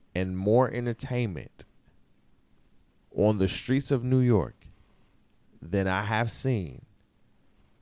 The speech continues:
on any Love and Hip Hop's, Love and Hip Hop f-, franchise series.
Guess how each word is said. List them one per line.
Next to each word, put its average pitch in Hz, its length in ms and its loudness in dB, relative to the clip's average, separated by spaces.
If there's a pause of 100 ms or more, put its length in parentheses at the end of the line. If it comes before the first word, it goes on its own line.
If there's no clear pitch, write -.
(960)
on 101 220 2 (120)
any 120 320 2
Love 110 280 4
and 104 100 0
Hip 104 240 0
Hop's, 90 380 -4 (320)
Love 101 280 0
and 90 100 -2
Hip 113 180 2
Hop 104 300 2 (100)
f-, - 440 -20
franchise 113 720 0
series. 110 800 0